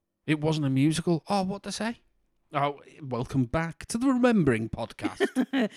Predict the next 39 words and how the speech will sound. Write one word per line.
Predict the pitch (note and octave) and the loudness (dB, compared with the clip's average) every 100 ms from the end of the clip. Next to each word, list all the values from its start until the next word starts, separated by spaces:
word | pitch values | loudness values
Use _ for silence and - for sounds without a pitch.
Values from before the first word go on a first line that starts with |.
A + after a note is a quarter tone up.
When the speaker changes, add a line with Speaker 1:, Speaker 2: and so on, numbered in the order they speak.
| - - | -10 0
Speaker 2:
Don't | A4 F#4 | 0 2
edit | D4+ F4+ F4+ | 2 2 6
all | F4+ | 4
that | E4 - | 4 -2
silliness | - G#3 F3+ F3 F3+ | -4 -4 -4 -6 -8
out. | D#3+ | -8
People | - C#4 F4 | -8 -6 -6
need | D#4+ D4 | -6 -8
to | B3+ | -8
see | - C4 | -2 -2
that | C#4+ | 0
we | G#3 | -4
actually | - - | -8 -10
get | F#3+ - | -10 -10
along. | E3+ E3 G3+ A#3+ _ _ _ | -8 -6 -6 -8 _ _ _
I | G#3+ | -6
think | B3 B3 | -4 -2
people | G#3 G3+ A#3+ | -2 0 -2
think | G#3 A3 G#3+ | -6 -8 2
we're | A#3+ - | 2 2
in | G3 G3+ | -4 -2
a | G3 - - | -6 -10 -12
really | F#3 F3+ | -10 -8
bad | G3 G#3 | -8 -8
relationship. | F#3+ F#3 A3 - A3 - - A3 - _ _ D5+ A#4 G5 G5 | -8 -4 -6 -6 -14 -14 -10 -10 -10 _ _ -6 -6 -6 -8
Speaker 1:
Um, | D#3+ E3 E3 E3 D4 F4+ _ _ _ _ _ _ _ _ | -4 -2 -2 -4 -6 -8 _ _ _ _ _ _ _ _
Speaker 2:
<laughs> | _ - _ _ _ _ _ _ _ - | _ -20 _ _ _ _ _ _ _ -6
Speaker 1:
I | |
did | C#3+ D#3+ C#3+ | -4 -4 -4
say, | - B2 C#3+ | -4 -2 -4
and | C3 C#3 | -6 -8
I | |
Speaker 2:
You | - | -6
Speaker 1:
can't, | D3 F#4 | -6 -6
Speaker 2:
did. | - | -8
Speaker 1:
I | C3+ | -12
can't | - C#3 G2+ | -8 -8 -8
remember. | A2 A#2 | -10 -8
Speaker 2:
Well, | E4 | -8